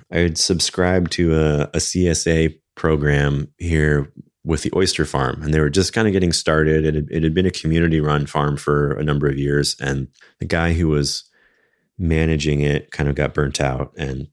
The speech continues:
turned it back over to his old business partner, Steve Seymour,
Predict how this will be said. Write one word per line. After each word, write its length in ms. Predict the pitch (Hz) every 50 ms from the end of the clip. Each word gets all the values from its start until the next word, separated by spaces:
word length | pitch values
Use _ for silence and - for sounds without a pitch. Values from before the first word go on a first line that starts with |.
| _ -
turned 200 | - - 76 76
it 60 | 71
back 260 | 73 69 67 - -
over 180 | 76 71 71 67
to 200 | - - 73 67
his 180 | 73 71 67 69
old 120 | 65 62
business 320 | - 73 - 80 73 71
partner, 560 | - - - 71 - - 62 65 69 76 - - _ _ _ - -
Steve 340 | - - - 85 80 76 71
Seymour, 480 | - 78 76 71 69 67 67 69 71